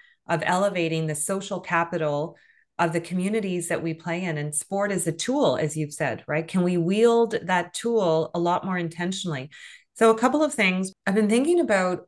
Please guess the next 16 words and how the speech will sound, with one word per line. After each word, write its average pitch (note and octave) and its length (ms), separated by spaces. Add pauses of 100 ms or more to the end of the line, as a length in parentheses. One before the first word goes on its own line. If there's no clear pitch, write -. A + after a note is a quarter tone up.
what F#3 340
would C#4 140
a A3 60
mega E3+ 580 (120)
corporation D#3+ 640
look D3 180
like C#3 260
or D3 80
a C#3+ 80
mega E3+ 300
structure, - 600
especially B3 440
at B3 100
the F#3+ 80
community E3 520
level. C#3 380